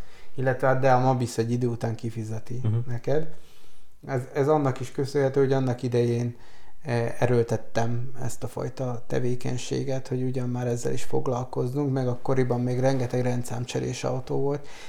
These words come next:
Speaker 1: Hát viszont fény-, fénykorát éli az, hogy ugye a, ö, ö, benzinkutakra úgy mennek, hogy vagy lopnak egy rendszámot az autó, autóra, mert ugye most már a benzinkutaknál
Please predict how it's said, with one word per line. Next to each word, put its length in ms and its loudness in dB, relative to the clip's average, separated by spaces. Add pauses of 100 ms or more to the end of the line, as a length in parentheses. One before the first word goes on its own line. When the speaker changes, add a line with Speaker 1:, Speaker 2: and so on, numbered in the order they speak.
Speaker 1:
Hát 200 4
viszont 300 4
fény-, 220 6 (200)
fénykorát 600 4
éli 260 4
az, 260 0
hogy 160 0
ugye 220 2
a, 300 0 (460)
ö, 280 6 (180)
ö, 540 4
benzinkutakra 1200 4 (160)
úgy 280 0
mennek, 360 0
hogy 120 -2
vagy 240 4
lopnak 360 2
egy 100 2
rendszámot 640 -2
az 100 0
autó, 760 4
autóra, 800 8 (300)
mert 160 6
ugye 200 8
most 260 4
már 120 8
a 60 8
benzinkutaknál 1200 2